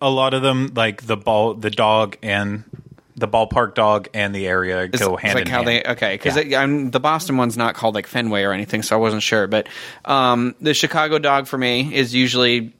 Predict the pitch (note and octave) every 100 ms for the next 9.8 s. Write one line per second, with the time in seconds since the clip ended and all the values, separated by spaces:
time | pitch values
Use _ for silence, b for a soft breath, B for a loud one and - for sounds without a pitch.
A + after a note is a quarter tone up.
0 | - B2 - G2 B2 C3 C3 A2+ A#2+ A#2+
1 | A#2+ A#2+ A#2 A#2 A2+ A2 A2+ G#2+ G#2+ A#2
2 | - G#2 G#2+ A2+ A2+ A2 A2 G#2+ B2 B2
3 | B2+ B2+ - A#2+ A2 G2+ A#2+ C#3 - G2+
4 | G2+ G2 G#2 G#2 - G#2 - G2 - C3+
5 | E3+ - A#2+ A#2 A2 A2 - B B B
6 | B D3+ C#3 B2+ B2 C#3+ C3 B2 B2+ F3
7 | B2 B2+ - D3 D3 D#3+ D#3 D3+ E3 D#3
8 | D#3+ D3+ D#3+ D#3+ C#3+ D3 C#3 C#3+ D3 C3
9 | B2+ C3 C3 C3 C3 B2+ B2 C3+